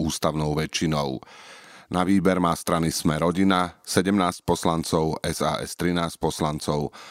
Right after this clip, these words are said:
a Za ľudí dvanásť poslancov. Všetci spolu majú deväťdesiatpäť mandátov. Matovič hovorí, že práve to je jeho cieľ,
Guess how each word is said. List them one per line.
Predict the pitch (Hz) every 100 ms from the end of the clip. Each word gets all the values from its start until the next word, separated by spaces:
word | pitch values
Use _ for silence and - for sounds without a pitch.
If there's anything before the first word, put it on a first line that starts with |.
| -
a | -
Za | 82 80
ľudí | 73 71 78
dvanásť | 73 76 76 73 -
poslancov. | 73 - 73 71 - 71 65 - _ - - - - - -
Všetci | - 113 110 -
spolu | 123 117
majú | 110 98 87
deväťdesiatpäť | 95 87 80 - 78 - 76
mandátov. | 80 80 78 78 80 76 65 65 - -
Matovič | 92 92 110 92 87
hovorí, | 95 101 98 98
že | 92 -
práve | 85 82 80
to | 87
je | 82
jeho | 76 78
cieľ, | - 87 87